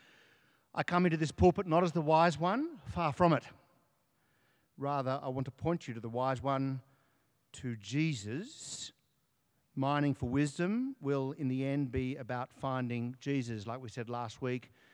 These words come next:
if fear of the Lord is the beginning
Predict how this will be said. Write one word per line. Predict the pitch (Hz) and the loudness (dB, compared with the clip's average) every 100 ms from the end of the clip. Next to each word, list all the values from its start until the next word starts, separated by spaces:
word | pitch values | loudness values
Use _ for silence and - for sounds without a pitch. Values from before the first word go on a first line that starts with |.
| _ _ _ _ _ | _ _ _ _ _
if | 123 | -10
fear | - 139 131 | -2 0 0
of | 117 | 0
the | |
Lord | 120 120 113 | -2 0 -2
is | 104 | -4
the | 107 | 0
beginning | 107 170 208 127 101 95 | 0 2 4 4 2 -4